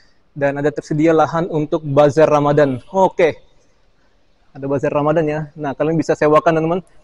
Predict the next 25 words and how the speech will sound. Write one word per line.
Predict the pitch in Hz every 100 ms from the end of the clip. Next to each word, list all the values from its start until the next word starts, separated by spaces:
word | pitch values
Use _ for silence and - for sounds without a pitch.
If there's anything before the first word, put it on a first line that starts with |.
| _ - _ 160
Nah, | 147
ini | 147 156 - _ _ _ _ _ _
ke | 147 139
Ibu | 143 139 156
Leli. | 147 156 160 - _ _ _ _ _ _ -
Nah, | 139 131
ini |
nomornya. | 139 139 135 147 139 _ _ _ _ _ _ _ _ _ _ _ _ _ _ _ _ _ _ _ _ _ _ _ _ _ _ _ _ _ 147
Oke. | - 160 127 _ _ _ -
Ya, | 160 -
saya | 160 180
akan | 175 170 175 165
s-, | - _ _ _ _ _ _ _ 165
tunjukkan | 147 147 170 160
ya | 147
secara | 160 151
detail | 151 160 147
ya, | 143
supaya | - 147
kalian | 147 147 147 143
bisa | 135 151 143 135
hubungi, | 156 147 151 156
teman-teman, | 151 156 160 - _
Ibu | 147 139 147
Leli, | 147 135